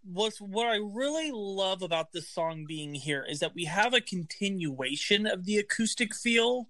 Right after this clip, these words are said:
but now we've s-, we've got a, another step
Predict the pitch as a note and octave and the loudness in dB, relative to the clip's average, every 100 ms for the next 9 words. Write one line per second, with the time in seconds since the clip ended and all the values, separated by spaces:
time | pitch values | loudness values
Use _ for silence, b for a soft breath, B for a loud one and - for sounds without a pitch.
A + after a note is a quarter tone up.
0 | B B B B B F#3 F3 F3+ F3+ G3+ | B B B B B 2 6 6 6 4
1 | F#3 D3 - - - - - - - _ | 0 -4 -6 -8 -12 -14 -16 -20 -20 _
2 | - F#3 F3 D3+ F3 E3+ D3 - - E3+ | -6 -4 -2 4 6 6 4 2 0 2
3 | E3+ D3 - - F3+ E3 | 4 2 -2 2 4 4